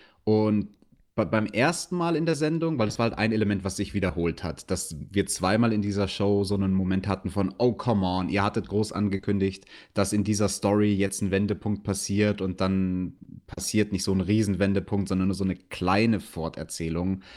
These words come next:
und nächstes Mal müsst ihr noch mal wieder einschalten", obwohl man ja jetzt schon zwei Wochen gewartet hat, bis man dieses Segment jeweils gesehen hat. Und beim zweiten Mal hat's mich dann genervt. Beim zweiten Mal fand ich das dann zu repetitive.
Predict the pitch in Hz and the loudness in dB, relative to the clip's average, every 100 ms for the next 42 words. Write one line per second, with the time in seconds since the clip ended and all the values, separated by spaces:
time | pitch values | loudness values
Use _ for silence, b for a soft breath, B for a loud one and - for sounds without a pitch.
0 | B B 98 87 - 101 101 104 110 104 | B B 0 0 0 0 0 0 2 0
1 | 104 170 - 107 92 82 87 - 82 82 | 0 -2 0 0 0 0 -2 -2 -4 -2
2 | 87 87 - - 98 123 202 127 90 85 | -4 -4 -6 -4 0 4 4 4 -2 -4
3 | 82 92 85 92 92 87 95 90 104 151 | -8 -10 -8 -6 -6 -4 -6 -4 -2 -2
4 | 90 - 80 B B B 101 - 95 95 | -4 -8 -10 B B B -6 -2 -2 0
5 | 202 127 - 85 87 85 87 82 82 - | 0 0 -4 -4 -4 -4 -4 -4 -6 -8
6 | 76 78 78 90 - B B B B _ | -6 -4 -4 -6 -10 B B B B _
7 | - 104 104 104 104 98 _ _ _ 107 | -4 0 2 2 0 -2 _ _ _ 0
8 | 104 - 170 190 147 135 135 123 120 104 | 0 2 2 2 0 -2 -4 -4 -2 -2
9 | 92 95 82 82 - 92 - 110 123 117 | -2 -2 -2 -4 -6 -6 -4 -4 -2 0
10 | 104 104 104 101 - 98 - 98 95 95 | 0 0 0 -2 -4 -6 -2 -2 0 0
11 | 92 - - 117 117 113 101 98 - 107 | -2 -4 0 4 4 4 2 0 -2 -2
12 | 113 135 143 143 143 | 0 0 -2 -2 -6